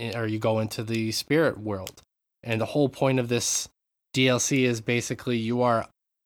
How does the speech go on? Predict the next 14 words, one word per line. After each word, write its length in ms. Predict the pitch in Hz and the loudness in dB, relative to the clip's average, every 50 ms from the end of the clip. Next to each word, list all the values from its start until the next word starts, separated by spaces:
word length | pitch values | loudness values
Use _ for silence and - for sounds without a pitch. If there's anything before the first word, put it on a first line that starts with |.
| _ _ _ _ _ - | _ _ _ _ _ -4
killing 480 | - - 220 247 262 262 240 208 165 | 2 6 8 8 8 8 8 6 6
bosses 600 | 135 147 151 151 147 139 - - 123 113 113 113 110 | 8 8 10 10 8 6 4 2 0 0 0 -2 -2
or 120 | 127 120 | -2 -4
b-, 160 | 113 107 139 | -2 -4 -6
defeating 580 | 131 135 127 139 131 - 196 208 202 202 180 151 | -8 0 0 0 0 2 0 0 2 2 4 4
bosses 520 | 131 120 120 123 - - 139 123 - - - | 6 6 4 4 2 0 -2 -2 -4 -4 -6
to 220 | - - 120 117 | -4 -2 0 0
assemble 840 | 113 - - - - 170 175 196 208 190 208 208 202 196 98 - - _ _ _ _ _ _ _ - | 0 0 -2 0 4 4 6 6 6 6 6 6 6 6 4 2 -2 _ _ _ _ _ _ _ -2
the 180 | 135 135 139 | 2 2 4
ingredients 680 | 139 135 120 120 123 131 147 143 131 123 120 120 110 - - | 4 4 2 2 2 4 4 4 4 4 2 0 0 -4 -2
to 120 | - 131 | -2 0
make 220 | 123 123 117 - - | 0 0 0 -2 -4
this 160 | 120 110 - | -6 -6 -6
pie, 600 | - - - 139 131 123 113 107 104 101 95 | -8 -4 0 2 4 4 4 2 0 -4 -6